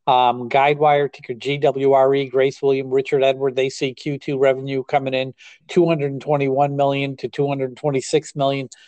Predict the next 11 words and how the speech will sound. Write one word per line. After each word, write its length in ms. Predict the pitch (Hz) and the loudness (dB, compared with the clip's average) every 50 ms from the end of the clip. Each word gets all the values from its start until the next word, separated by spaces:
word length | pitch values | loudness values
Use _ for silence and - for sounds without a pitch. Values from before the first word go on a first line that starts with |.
| _ _ | _ _
Street 380 | _ - - - - 190 214 202 | _ -20 -8 -2 0 0 2 2
estimate 400 | 165 156 151 - - 143 123 120 | 0 0 0 -4 -8 -14 -12 -12
is 120 | 113 113 | -8 -6
at 140 | 123 117 - | -6 -6 -6
two 200 | - - 156 131 | -6 -6 -2 0
hundred 300 | 139 135 120 120 127 117 | 0 -2 -2 -4 -10 -8
twenty-one 480 | - 139 131 123 123 120 123 123 123 113 | -6 -4 -2 -2 -2 -2 -2 -4 -6 -4
point 280 | - - 131 117 107 | -4 -2 -4 -4 -4
three. 380 | - - 123 131 131 117 104 - _ _ _ _ _ _ | -2 2 2 2 2 2 -2 -8 _ _ _ _ _ _
So, 420 | - - - - 120 113 110 110 - _ | -10 -4 0 2 2 2 2 -2 -4 _
yeah, 300 | - 139 147 151 139 107 | 0 2 2 2 0 -2